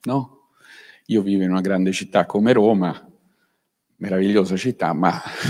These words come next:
<laughs> molto faticosa dal punto di vista della costruzione della comunità. E, eh, costruire una comunità nelle grandi città, nelle piccole, non è, non è banale. Lì c'era una comunità particolare, perché una comunità di persone che erano modenesi, ma anche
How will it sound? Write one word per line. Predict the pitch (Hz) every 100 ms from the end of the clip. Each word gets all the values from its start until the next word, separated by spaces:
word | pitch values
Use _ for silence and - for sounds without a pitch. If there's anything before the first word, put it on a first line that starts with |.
| -
<laughs> | - - - - -
molto | - - 92
faticosa | 92 92 92 - 95 - 87 - - - - -
dal | - 92
punto | - 95 95
di |
vista | 92 -
della | 90 -
costruzione | 98 - 90 87 - 95
della | 90 87
comunità. | 90 87 85 85 - - -
E, | 113
eh, | - - -
costruire | 123 - 165
una | 107
comunità | 104 101 117 135
nelle | 95
grandi | 90 110 113 92
città, | - 82 101
nelle | 113 82
piccole, | 120 117 - 87
non | 110 151
è, | 104
non | 127 123
è | 104
banale. | 85 82 110 82
Lì | 175 220
c'era | - 101 - - _ _ _ _ _ _ _ _ - - - _ _ _ -
una | 123 135
comunità | 180 165 165 165 214
particolare, | - - 135 - 110 - 87
perché | - 101
una | 104 104
comunità | 117 131 147
di | 131 117
persone | 120 - 147 110 92
che | 107
erano | 95 87 82 -
modenesi, | 90 85 107 95 85 92 196
ma | 151
anche | 85 90 - -